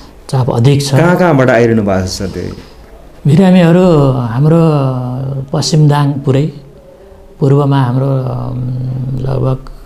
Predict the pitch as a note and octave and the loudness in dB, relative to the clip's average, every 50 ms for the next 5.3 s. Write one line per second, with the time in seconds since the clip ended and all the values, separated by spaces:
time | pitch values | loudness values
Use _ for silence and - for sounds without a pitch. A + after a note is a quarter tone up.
0 | - - B2 A2+ A#2+ A2+ A#2+ C3 B2+ C3+ C3+ C#3 D3 D3 C#3+ - C3 B2+ B2+ A#2 | -8 -8 -6 -4 -4 -2 0 0 2 2 2 2 2 0 0 0 0 0 0 0
1 | A#2+ B2+ A#2 A#2 A2+ A#2 A#2 A#2 A#2 B2 A#2 A2+ A2+ A2+ A2+ A2 G#2+ G#2 C#3+ D#3+ | 0 0 0 0 -2 -2 -2 -2 -2 -2 -2 -2 -2 0 0 -2 -2 -2 -2 -4
2 | E3+ - - - - - - - - - - - - - - - - - D3 C#3 | -4 -6 -10 -16 -20 -20 -20 -20 -20 -20 -20 -20 -20 -20 -20 -20 -6 -2 0 2
3 | B2+ B2+ C#3+ D3+ D#3+ D#3 D#3+ C#3+ C3+ D3 D3 D3 C#3+ C#3+ C#3+ D3+ D#3+ E3+ E3 D3+ | 2 4 4 4 4 4 4 4 4 4 4 4 4 4 2 4 4 4 2 2
4 | C#3 B2+ A#2+ A#2+ B2 B2 B2+ C3 C#3 C3+ A#2+ - - - - C3+ C#3+ C#3+ C#3+ C#3+ | 2 0 -2 -4 -6 -6 -6 -4 -4 -6 -6 -8 -6 -4 0 2 2 2 2 2
5 | C#3 D3 D#3+ E3+ D#3+ | 2 0 0 0 -2